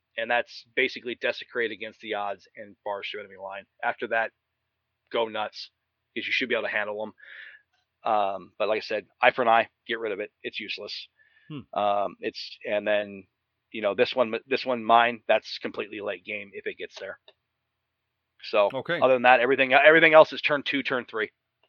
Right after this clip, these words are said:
Speaker 2: You know, it, it's funny, you know, when, when, when you boil down, I think, I think there's a lot, and I said this kind of at the beginning of the show, I think battle tactics, for what the game is now, is really the source and summit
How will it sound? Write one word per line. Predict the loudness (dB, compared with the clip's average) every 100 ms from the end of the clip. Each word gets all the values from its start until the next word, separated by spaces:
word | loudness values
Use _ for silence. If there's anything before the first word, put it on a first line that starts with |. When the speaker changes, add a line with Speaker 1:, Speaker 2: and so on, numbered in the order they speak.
| _ _
Speaker 2:
You | 0
know, | 0
it, | 0 -2
it's | -4
funny, | -2 0 -2 -6
you | -6
know, | -4 -4
when, | -6 -8
when, | -10 -12
when | -10 -10
you | -2
boil | 2 2
down, | 2 -2 -6 -6
I | -4
think, | -4 -4
I | -6
think | -6
there's | -6 -6
a |
lot, | -6 -6 -8 -8
and |
I | -8
said | -4 -6
this | -6 -12 -10
kind | -10
of | -8
at |
the | -12
beginning | -12 -12 -10
of | -10
the | -10
show, | -8 -8 -8 -8
I | -10
think | -10 -10 -8
battle | -6 -6
tactics, | -8 -8 -8 -14 -14 -18
for | -10
what | -10
the | -10
game | -12 -14 -14
is | -16
now, | -14 -12 -12
is | -14
really | -14 -14
the | -14
source | -12 -12 -12 -14
and |
summit | -14 -10 -8 -10